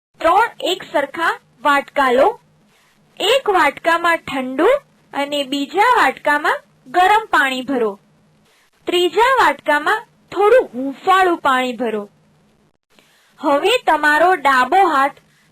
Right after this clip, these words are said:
પહેલા વાટકામાં અને જમણો હાથ બીજા વાટકામાં થોડીક વાર રાખો. ત્યારબાદ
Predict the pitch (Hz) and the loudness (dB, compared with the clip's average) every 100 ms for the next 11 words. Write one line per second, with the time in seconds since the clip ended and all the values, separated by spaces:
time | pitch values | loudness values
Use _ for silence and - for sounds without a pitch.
0 | _ 277 262 262 302 370 359 - 381 381 | _ -2 0 0 0 0 0 -2 -2 0
1 | 427 480 - _ - 285 294 294 226 277 | -2 -4 -12 _ -6 -6 -4 -6 -4 -4
2 | 277 330 453 349 285 392 - _ _ _ | 0 2 2 0 -2 -4 -8 _ _ _
3 | 262 294 294 370 494 453 302 - 277 277 | -8 -4 -2 2 2 2 0 -2 -2 0
4 | 349 415 _ _ - 277 277 320 - 285 | -2 -4 _ _ 0 0 2 -4 -2 0
5 | 339 494 _ 262 302 294 - 233 202 _ | 0 -2 _ -4 0 0 -4 -10 -12 _
6 | _ _ _ _ _ _ _ _ _ 349 | _ _ _ _ _ _ _ _ _ 0
7 | 370 508 359 285 277 285 | 2 2 2 0 0 -4